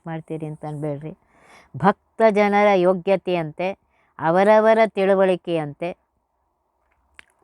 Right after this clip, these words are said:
ಸುಸಮೀಚೀನ ಸರಿಯಾಗಿ ಕಾಣಿಸಿಕೊಂಡು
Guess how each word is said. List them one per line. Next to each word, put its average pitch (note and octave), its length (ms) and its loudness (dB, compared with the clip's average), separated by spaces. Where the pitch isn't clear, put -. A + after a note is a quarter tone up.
ಸುಸಮೀಚೀನ E3 840 -2
ಸರಿಯಾಗಿ D#3+ 640 -4
ಕಾಣಿಸಿಕೊಂಡು F3 800 -6